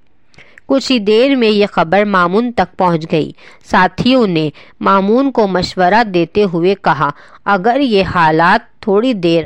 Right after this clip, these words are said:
اور برقرار رہے اور علی ابن موسیٰ مسلح تک پہنچ گئے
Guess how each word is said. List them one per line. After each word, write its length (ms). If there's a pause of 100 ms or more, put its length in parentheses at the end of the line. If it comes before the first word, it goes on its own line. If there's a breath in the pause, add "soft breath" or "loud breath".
اور 320
برقرار 680
رہے 340 (340 loud breath)
اور 140
علی 420
ابن 240
موسیٰ 420 (360 soft breath)
مسلح 440 (120)
تک 220
پہنچ 420
گئے 180